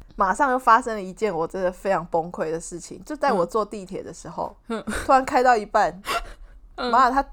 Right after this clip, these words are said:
Speaker 1: 停了。<laughs> 地铁整个停驶。
Speaker 2: 地铁下班了。
Speaker 1: 对，那时候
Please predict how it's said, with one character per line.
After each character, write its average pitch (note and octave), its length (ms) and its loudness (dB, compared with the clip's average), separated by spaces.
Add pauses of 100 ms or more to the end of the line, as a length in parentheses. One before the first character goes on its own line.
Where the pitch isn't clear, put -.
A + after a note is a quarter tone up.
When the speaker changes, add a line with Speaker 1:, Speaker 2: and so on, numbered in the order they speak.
Speaker 1:
停 F#3 300 -2
了。 G3 200 0 (1080)
<laughs> - 1160 -16
地 E4+ 160 -4
铁 B3 140 4
整 G#3 120 0
个 - 80 4
停 F4 100 2
驶。 A#3+ 60 4
Speaker 2:
地 - 20 0
铁 - 0 -
下 C#4 200 8
班 B3 300 2
了。 B3+ 240 -2
Speaker 1:
对， B3 340 8 (320)
那 E4 160 2
时 D4+ 60 0
候 C#4 280 4